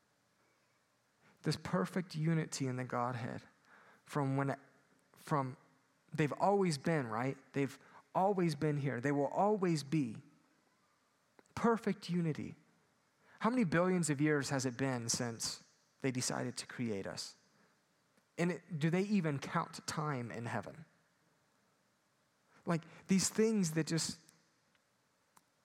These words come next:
make you feel so small when you try to think about them. Because even in my thinking of how many billions of years has it been since they created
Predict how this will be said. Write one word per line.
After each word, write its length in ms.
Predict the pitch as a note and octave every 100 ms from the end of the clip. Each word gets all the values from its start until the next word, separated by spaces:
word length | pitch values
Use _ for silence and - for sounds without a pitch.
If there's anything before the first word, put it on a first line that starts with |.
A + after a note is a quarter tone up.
| _ _
make 220 | - D3 -
you 60 |
feel 260 | - D#3+ D3+
so 220 | - D3
small 420 | - - C#3+ C#3+
when 120 | B2
you 60 | A#2+
try 200 | - C3
to 80 | B2
think 240 | B2+ B2+
about 260 | G#2+ G#2 -
them. 200 | F2 C3 _ _ _ _ _ _ _ _ _ _ _ _ _ _ _ - _ _
Because 280 | E3 D#3+ C#3
even 340 | - F3+ F#3+ F3+
in 180 | E3
my 140 | D3+ C#3
thinking 480 | - E3 D#3+ D#3 C3
of 80 |
how 120 | A#2+ D3+
many 160 | C#3+
billions 460 | C3 B2+ C3+ C#3 C3+
of 160 | A2+
years 480 | A#2 B2 C3+ D3 C#3+ - -
has 160 | C#3
it 120 | B2+
been 280 | B2+ B2+ C#3+
since 360 | - C3+ - - - - - -
they 120 | B2+
created 640 | - B2+ A#2 A#2+ C3 C#3+